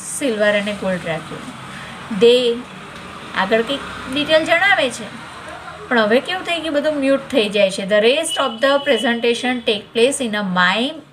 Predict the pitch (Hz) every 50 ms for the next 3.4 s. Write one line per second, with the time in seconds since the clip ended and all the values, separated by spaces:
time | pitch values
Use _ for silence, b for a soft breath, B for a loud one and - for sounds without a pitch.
0 | - B B B B B B B B 226 214 208 - - 262 262 294 320 392 427
1 | 339 269 240 220 - - - 254 240 240 233 233 226 208 196 185 180 190 196 240
2 | 269 - - - 277 262 247 247 247 247 - - 277 240 233 240 240 - - 247
3 | 240 - - 220 240 277 285